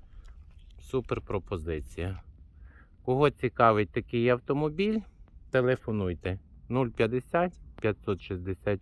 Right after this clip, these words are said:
п'ять нуль вісім один сім. Звати мене Омелян,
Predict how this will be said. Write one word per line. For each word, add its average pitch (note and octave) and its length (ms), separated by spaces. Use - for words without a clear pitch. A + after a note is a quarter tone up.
п'ять D3 240
нуль G2+ 180
вісім A#2 560
один G#2+ 420
сім. E2 400
Звати A#2+ 480
мене A#2 280
Омелян, C#3 540